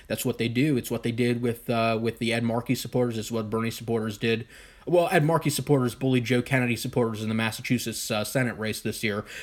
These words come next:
And, of course, Bernie supporters were, uh, bullying Joe Biden supporters. And, and, uh, these, uh, some of these bullies for Ed Markey said bullying works, and, uh, you know, I just think that when you're a true believer, you're more likely to bully other people because they don't think like you.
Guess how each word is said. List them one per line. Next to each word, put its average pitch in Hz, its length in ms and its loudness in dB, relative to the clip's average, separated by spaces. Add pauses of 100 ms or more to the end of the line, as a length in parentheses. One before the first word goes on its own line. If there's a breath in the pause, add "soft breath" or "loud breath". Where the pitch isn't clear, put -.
(120)
And, 120 140 0
of - 80 -4
course, 139 200 4
Bernie 127 280 2
supporters 117 580 0
were, 113 260 2
uh, 107 140 0
bullying 110 540 0
Joe 113 180 4
Biden 110 320 0
supporters. 101 680 -6
And, 110 240 -4 (340 loud breath)
and, 127 300 2
uh, 123 140 4
these, 131 340 2
uh, 127 200 2
some 165 180 -2
of 165 80 0
these 135 160 2
bullies 139 560 2
for 123 160 0
Ed 123 160 2
Markey 127 320 2
said 113 320 -2
bullying 117 400 0
works, 117 360 -2
and, 113 500 -2 (440 loud breath)
uh, 123 320 2
you 151 120 2
know, 139 160 4
I 135 100 6
just 143 180 -2
think 151 140 0
that 143 80 2
when 139 100 4
you're 135 120 4
a 127 40 2
true 147 200 2
believer, 139 320 4
you're 127 120 2
more 127 200 2
likely 123 280 2
to 120 60 2
bully 123 240 2
other 113 180 -2
people 123 240 -4
because 117 360 0
they 117 80 2
don't 113 160 0
think 143 240 -2
like 156 240 -4
you. 95 200 -4